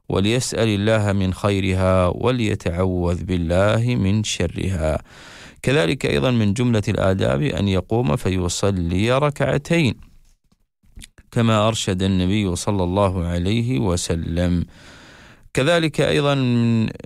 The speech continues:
جملة الآداب المهمة، آه، آه، أن الرؤيا إنما تقص على العالم والناصح. قال عليه الصلاة والسلام: "لا تقص الرؤيا إلا على عالم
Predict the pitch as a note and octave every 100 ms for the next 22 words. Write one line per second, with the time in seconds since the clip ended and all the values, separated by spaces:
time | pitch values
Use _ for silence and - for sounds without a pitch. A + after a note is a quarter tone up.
0 | - - - - G#2 C3+ C#3 A2+ A#2 G#2
1 | F#2 F#2+ G#2 G#2+ F#2+ F#2 F2 F2 G2 G#2
2 | G2 F#2 E2+ - _ _ _ - _ -
3 | G#2 G2+ G2 F2 - - E2 E2+ - -
4 | E3 F3 C#3 C3+ - A#2+ B2 C#3+ D#3 -
5 | - _ _ A#2+ C3 D3 C3 B2 A#2+ A2+
6 | C3+ - B2+ G#2+ A2 A#2 B2 C3 C3 -
7 | G2+ F#2 G2+ A#2+ C3 C3+ C3+ A#2+ G2+ F2+
8 | F#2 G2 F2+ - F#2 - - - _ _
9 | _ _ _ - A2 F#2 G2 G2+ G2 -
10 | F#2+ G2 F#2 F2+ F2 - G2 A#2 C3+ -
11 | A2 B2+ B2 A#2 G2 F2+ - - - C3+
12 | - - G2 G2+ - G2 G2 F#2 F2+ A2+
13 | G#2+ F#2 F2+ F2 F2+ F2 F2+ F#2 F#2+ F2+
14 | F2 F2+ F2+ F2